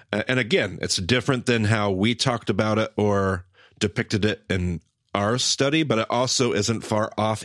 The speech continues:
either. So at least it wasn't, I remember when we started heading to the cliff, I was like, "Oh man, are they gonna have him, like, magically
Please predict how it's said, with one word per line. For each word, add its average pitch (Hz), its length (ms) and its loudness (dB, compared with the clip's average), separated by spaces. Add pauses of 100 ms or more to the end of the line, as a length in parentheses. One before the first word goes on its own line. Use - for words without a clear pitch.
either. 123 400 0 (300)
So 104 480 0 (260)
at 110 160 -4
least 139 380 0
it 110 100 0
wasn't, 120 300 0
I - 20 -2
remember 110 260 0
when 98 80 2
we 92 80 0
started 95 280 -2
heading 87 220 -2
to 82 60 -2
the 78 120 -6
cliff, 82 280 -6
I 85 60 -4
was 85 140 -4
like, 85 240 -6
"Oh 101 180 0
man, 82 240 -4
are 95 60 0
they 110 100 0
gonna 110 180 0
have 95 260 0
him, 90 160 0
like, 85 360 -6 (720)
magically 92 1080 0